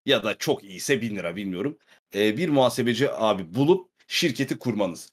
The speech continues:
Şundan dolayı şirketi kurduğunuz an şöyle bir avantajınız oluyor. Devlet babaya diyebiliyorsun ki, "Aa, işte vergi barışı, varlık barışı."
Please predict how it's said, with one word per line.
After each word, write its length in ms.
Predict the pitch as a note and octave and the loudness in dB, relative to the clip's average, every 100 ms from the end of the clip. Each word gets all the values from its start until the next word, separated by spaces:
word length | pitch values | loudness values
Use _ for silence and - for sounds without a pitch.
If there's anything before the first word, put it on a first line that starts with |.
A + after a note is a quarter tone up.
| _ | _
Şundan 520 | - - D3+ E3 D3+ A2+ | -8 0 4 6 4 2
dolayı 220 | F#2 E2 | -2 -6
şirketi 560 | - G#3+ A3 A#3 A3 | -6 -6 -4 -4 -4
kurduğunuz 540 | - C#3+ C3+ F3 G#3 C3+ | -4 -2 0 0 0 2
an 120 | E3+ | 2
şöyle 280 | - D#3+ C3+ | 2 2 4
bir 60 | |
avantajınız 600 | B2 A#2 A2+ A2 F#2 F2+ | 4 4 2 -2 -6 -10
oluyor. 340 | F2+ E2 D#2+ D2+ _ - _ _ - | -10 -10 -10 -12 _ -20 _ _ 2
Devlet 360 | D3+ D#3+ F#3 | 2 4 4
babaya 300 | F3+ E3 E3 | 4 6 4
diyebiliyorsun 480 | D#3 D#3 D#3+ D#3+ G3+ | 4 2 2 0 -4
ki, 260 | - G2 D#2+ _ _ - | -4 -6 -6 _ _ 0
"Aa, 220 | D#3+ D3+ - _ | 2 2 0 _
işte 260 | - B2+ G#2+ | -8 -4 2
vergi 380 | C#3 D3 D#3+ C#3 | 2 4 2 4
barışı, 460 | B2 A2+ G2 D2+ - _ _ | 4 2 -4 -6 -12 _ _
varlık 480 | G2+ C#3+ C#3+ F3+ F3+ | 2 2 4 2 2
barışı." 500 | A#2 A2+ G2 G2 - | 2 2 0 -8 -10